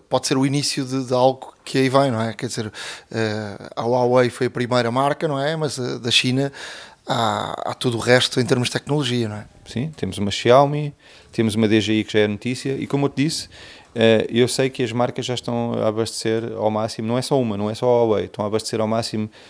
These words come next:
Speaker 2: todos os armazéns que têm nos Estados Unidos. Estão-se a precaver para que daqui a pouco tempo isso eventualmente venha a acontecer. Ou pode apenas ser mais um bluff do, da, da presidência americana e que depois não vai dar em nada.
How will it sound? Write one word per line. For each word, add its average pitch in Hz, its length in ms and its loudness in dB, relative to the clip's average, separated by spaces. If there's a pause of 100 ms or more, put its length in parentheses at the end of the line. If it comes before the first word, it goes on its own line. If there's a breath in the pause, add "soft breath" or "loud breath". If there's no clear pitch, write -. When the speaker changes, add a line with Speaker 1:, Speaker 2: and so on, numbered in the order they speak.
(260 loud breath)
Speaker 2:
todos 117 260 0
os 113 240 0
armazéns 110 500 4
que - 80 -20
têm 107 480 -2
nos 101 140 -4
Estados 107 260 2
Unidos. 95 340 -4 (100)
Estão-se - 280 -4
a 110 60 4
precaver 117 400 2
para 113 180 -2
que 107 120 -6
daqui 107 240 2
a - 20 6
pouco - 240 2
tempo - 360 2 (640 loud breath)
isso - 380 -2
eventualmente 107 540 4
venha 107 180 4
a - 20 2
acontecer. - 400 -6 (480 loud breath)
Ou 107 100 4
pode 104 240 4
apenas 113 280 0
ser 110 140 -8
mais 104 200 2
um 104 100 -4
bluff 107 400 2
do, 107 260 -4
da, 107 140 -4 (360)
da 107 300 -4
presidência 110 500 0
americana 127 480 0 (460 loud breath)
e 117 80 2
que 107 380 0
depois 104 260 -2
não 107 80 -2
vai 107 100 2
dar 104 160 0
em 113 60 0
nada. 104 260 -2